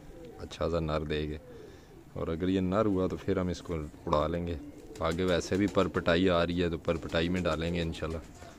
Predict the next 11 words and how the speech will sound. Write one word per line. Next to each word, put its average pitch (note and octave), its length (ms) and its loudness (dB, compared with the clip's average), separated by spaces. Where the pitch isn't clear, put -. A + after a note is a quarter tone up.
ये D#2+ 120 -4
इसके D#2+ 220 -6
पंजे D#2 300 -4
और E2 80 0
नाखून D#2 340 -2
भी D#2 80 -4
देख D2 240 -6
लें D2+ 80 -4
माशाल्लाह, D2+ 420 -4
खुश्क - 220 -4
गहरे। D#2 360 0